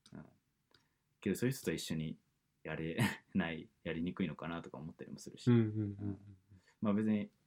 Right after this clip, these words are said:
Speaker 1: パートを受け持てばいいと思うんですけど、なんか、
Speaker 2: はいはいはい。
Speaker 1: あの、そういう、そういうのでいいところはそれでいくし、なんかもっと、
Speaker 2: うん。
Speaker 1: あの、まあちゃんとや-、やった方がメリットが大きいところはちゃんとやる人がやってみたい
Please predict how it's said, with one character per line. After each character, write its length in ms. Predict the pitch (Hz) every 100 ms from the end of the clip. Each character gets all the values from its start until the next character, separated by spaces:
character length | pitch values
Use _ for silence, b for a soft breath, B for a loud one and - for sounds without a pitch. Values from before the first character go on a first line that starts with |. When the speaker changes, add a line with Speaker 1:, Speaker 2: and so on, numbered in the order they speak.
| -
Speaker 1:
パ 180 | 139 156
ー 40 |
ト 140 | 156
を 40 | 143
受 120 | 123
け 60 | 139
持 100 | 135
て 80 |
ば 100 | 73
い 40 | 78
い 20 |
と 80 | -
思 60 |
う 20 | -
ん 20 |
で 20 |
す 40 | -
け 100 | -
ど、 80 | 80
な 80 |
ん 60 | 80
か、 180 | - - _
Speaker 2:
は 120 | -
い 40 | 98
は 60 |
い 40 | 90 101
は 40 |
い。 60 | - - -
Speaker 1:
あ 120 | 76
の、 180 | - - _ _ _ _
そ 160 | - 92
う 40 |
い 20 | 90
う、 60 |
そ 120 | -
う 20 | 101
い 20 |
う 20 |
の 120 | 85
で 80 | 76
い 40 | 85
い 20 |
と 100 | -
こ 100 | 67
ろ 60 | 58
は 60 |
そ 160 | - 69
れ 100 | -
で 120 | -
い 40 | - _ _ _ _
く 120 | - -
し、 240 | - - -
な 60 |
ん 40 | -
か 100 | 104
も 160 | 90
っ 20 | -
と、 100 | 78
Speaker 2:
う 20 |
ん。 40 | - _ _ _ _ _ _ _ -
Speaker 1:
あ 200 | - 50
の、 260 | - - - -
ま 120 | 80
あ 100 | 53
ち 80 | -
ゃ 60 | 80
ん 100 | 76
と 60 |
や-、 100 | 76 73 -
や 80 | 76
っ 20 |
た 80 | -
方 140 | - 76
が 180 | - - _ -
メ 80 | 76
リ 80 |
ッ 20 | -
ト 120 | -
が 100 | - 78
大 140 | 80
き 120 | -
い 40 | 73
と 80 |
こ 100 | 71
ろ 80 | -
は 60 | - _
ち 80 | -
ゃ 60 |
ん 60 | 76
と 80 | 64
や 60 | 58
る 60 |
人 160 | - 71
が 120 | -
や 80 | 60
っ 60 | -
て 140 | 64
み 80 | -
た 100 |
い 60 | -